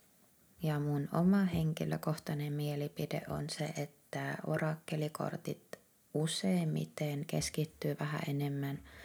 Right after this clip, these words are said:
sellaiseen positiiviseen psykologiaan, kun taas mun mielestä tarotpakassa on se koko ihmismielen kirjo,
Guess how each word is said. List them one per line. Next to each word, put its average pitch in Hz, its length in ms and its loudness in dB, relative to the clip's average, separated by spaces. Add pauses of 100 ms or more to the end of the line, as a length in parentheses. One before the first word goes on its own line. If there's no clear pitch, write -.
(1300)
sellaiseen 151 480 4
positiiviseen - 1080 2 (960)
psykologiaan, 147 1120 2 (300)
kun 147 260 2
taas 139 280 2
mun 151 160 2
mielestä 139 800 0 (120)
tarotpakassa 165 1080 2
on 147 260 0
se - 160 0
koko 151 560 2 (240)
ihmismielen 143 1040 0
kirjo, - 420 -2